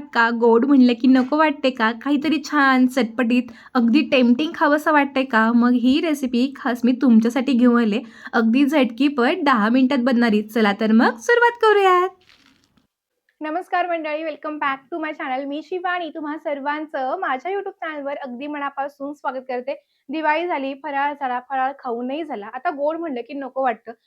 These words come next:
Speaker 2: गोड म्हणलं की सगळे अगदी नाही नाही असं ओरडतात. अशा वेळी काहीतरी चटपटीत खावंसं वाटतंय. चला तर मग बनणार रेसिपीला सुरू करूयात.
Speaker 1: तर त्यासाठी आता इथं मी एक वाटी इतका हा बारीक रवा घेतलाय. रवा जर बारीक नसेल तर त्यासाठी तो आपण मिक्सरमधून बारीक असा फिरवू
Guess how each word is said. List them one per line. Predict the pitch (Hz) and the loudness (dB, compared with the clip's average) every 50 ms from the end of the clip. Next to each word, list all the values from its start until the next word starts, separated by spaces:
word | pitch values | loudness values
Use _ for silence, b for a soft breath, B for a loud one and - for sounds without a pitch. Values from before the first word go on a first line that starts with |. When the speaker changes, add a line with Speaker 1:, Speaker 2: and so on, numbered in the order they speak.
| _ _ - 254 | _ _ -14 -8
Speaker 2:
गोड | 269 330 359 381 | -4 -4 -4 -4
म्हणलं | 381 381 339 294 285 | -4 -6 -6 -6 -8
की | 285 349 | -8 -8
सगळे | 339 320 262 269 277 | -10 -8 -6 -4 -4
अगदी | 277 269 247 285 311 | -4 -4 -6 -8 -6
नाही | 311 269 262 285 | -6 -6 -6 -6
नाही | 302 302 277 269 | -8 -8 -8 -8
असं | 269 269 269 294 | -8 -8 -6 -4
ओरडतात. | 269 254 226 220 220 226 220 - | -4 -4 -4 -4 -8 -14 -18 -16
अशा | - 302 - - 349 | -18 -16 -10 -8 -8
वेळी | 359 381 | -8 -8
काहीतरी | 370 349 320 311 320 330 | -8 -10 -12 -12 -12 -16
चटपटीत | 330 - 320 277 262 - 294 320 339 330 - | -12 -10 -10 -10 -10 -8 -8 -8 -8 -8 -6
खावंसं | 330 294 269 269 269 285 | -4 -4 -4 -4 -6 -6
वाटतंय. | 254 220 208 - 370 466 _ _ - | -8 -8 -8 -10 -16 -18 _ _ -10
चला | 269 233 | -10 -10
तर | 208 - 226 | -10 -10 -10
मग | 240 339 381 359 320 | -10 -10 -10 -10 -10
बनणार | 359 381 392 381 359 285 | -10 -6 -6 -6 -6 -6
रेसिपीला | 262 262 262 247 302 403 466 | -10 -10 -12 -14 -12 -12 -8
सुरू | 453 480 480 466 440 440 | -6 -4 -4 -4 -4 -4
करूयात. | 403 392 359 330 320 339 330 _ _ _ _ _ _ _ _ _ _ - | -4 -4 -4 -4 -4 -6 -10 _ _ _ _ _ _ _ _ _ _ -4
Speaker 1:
तर | 294 294 | -4 -4
त्यासाठी | 285 294 294 269 294 302 - 349 339 294 320 330 302 302 | 0 2 0 0 0 0 -4 -6 -6 -4 -4 -4 -4 -4
आता | 269 285 302 | -6 -4 -4
इथं | 285 277 - 294 302 | -4 -4 -2 -2 0
मी | 269 233 233 254 240 - - | 2 2 2 0 -2 -4 -2
एक | 277 285 285 - 339 | -2 -2 -2 -2 -8
वाटी | 311 339 320 311 320 330 320 320 | -6 -6 -6 -4 -2 -4 -4 -2
इतका | 294 269 277 - - 269 233 226 254 | -4 -6 -6 -6 -2 0 0 0 0
हा | 240 - 330 | -2 -2 -2
बारीक | 247 240 220 208 190 190 247 254 302 | 0 2 2 2 2 0 -2 -4 -2
रवा | 302 294 277 254 262 | -4 -2 0 0 0
घेतलाय. | 262 262 269 - - 185 180 196 262 - - | 0 0 -2 -2 -2 -4 -4 -4 -6 -6 -4
रवा | 269 269 269 254 254 254 262 | -2 0 2 2 2 2 0
जर | 262 269 320 330 | 0 -2 -2 0
बारीक | 294 330 311 262 285 277 - | 2 2 2 2 0 -2 -2
नसेल | 294 285 262 285 240 233 | -2 -2 0 0 -2 -4
तर | 240 226 | -2 -4
त्यासाठी | 240 240 240 262 233 247 | -4 -4 -4 -4 -2 0
तो | 254 | -2
आपण | 240 233 262 277 | -2 0 0 0
मिक्सरमधून | 269 233 220 - 254 240 233 285 269 262 | 0 0 0 0 -2 0 0 0 2 2
बारीक | 247 214 226 226 247 | 2 2 0 -2 -4
असा | 240 - 269 | -4 -4 -6
फिरवू | 277 - 294 262 220 208 220 | -4 -2 -2 0 0 -2 -2